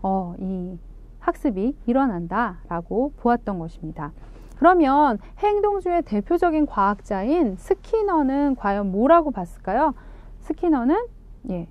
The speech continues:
모든 것은 강화시킬 수가 있는데, 빈도를 많이 하게 할 수가 있는데 이 강화, 강화를 시키는 건데 이 강화를 할 때 어떤 조건이 필요하다.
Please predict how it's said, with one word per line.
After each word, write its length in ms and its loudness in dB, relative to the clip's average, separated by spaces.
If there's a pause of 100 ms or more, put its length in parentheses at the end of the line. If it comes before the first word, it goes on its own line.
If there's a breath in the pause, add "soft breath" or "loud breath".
(240)
모든 280 -4
것은 220 -6
강화시킬 600 -4
수가 240 -8
있는데, 420 -8
빈도를 600 0 (340 loud breath)
많이 640 0 (420 soft breath)
하게 320 -4
할 180 0
수가 280 -6
있는데 380 -2 (280 loud breath)
이 160 -2
강화, 460 0 (120)
강화를 460 4
시키는 380 -6
건데 380 0 (380 loud breath)
이 100 2
강화를 460 0
할 200 -2
때 260 2 (420)
어떤 380 0 (140)
조건이 420 0
필요하다. 460 -10